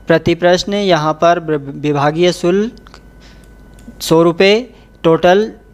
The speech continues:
छः सौ रुपये प्लस यहाँ पर आपको साठ रुपये पोर्टल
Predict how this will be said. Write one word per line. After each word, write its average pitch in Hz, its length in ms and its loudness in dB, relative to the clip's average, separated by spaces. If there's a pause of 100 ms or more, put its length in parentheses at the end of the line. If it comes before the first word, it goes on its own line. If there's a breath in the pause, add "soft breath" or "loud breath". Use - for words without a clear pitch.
(120)
छः 160 160 0
सौ 180 140 -2
रुपये 180 320 2
प्लस 175 400 0
यहाँ 156 220 0
पर 170 180 2
आपको 185 460 0
साठ 156 340 0
रुपये 180 260 -2 (180)
पोर्टल 170 460 0